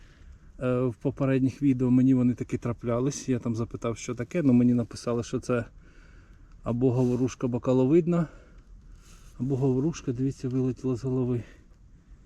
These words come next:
Ну, якийсь вид говорушок. Зрозуміло, що, ну, це такі, скажімо, умовно їстівні гриби, як і всі говорушки,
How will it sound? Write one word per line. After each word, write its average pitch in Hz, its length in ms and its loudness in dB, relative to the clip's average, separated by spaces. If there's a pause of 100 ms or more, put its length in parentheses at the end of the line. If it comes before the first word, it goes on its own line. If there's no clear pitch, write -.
(720)
Ну, 147 140 0 (180)
якийсь 127 320 -4
вид 135 240 0 (260)
говорушок. 120 540 -2
Зрозуміло, 127 480 2
що, 120 220 -8 (720)
ну, 180 140 0
це 127 140 -4
такі, 120 280 -4
скажімо, 120 340 2
умовно 131 320 6
їстівні 135 440 2
гриби, 175 300 0
як 139 180 0
і - 20 -6
всі 139 180 -2
говорушки, 131 560 0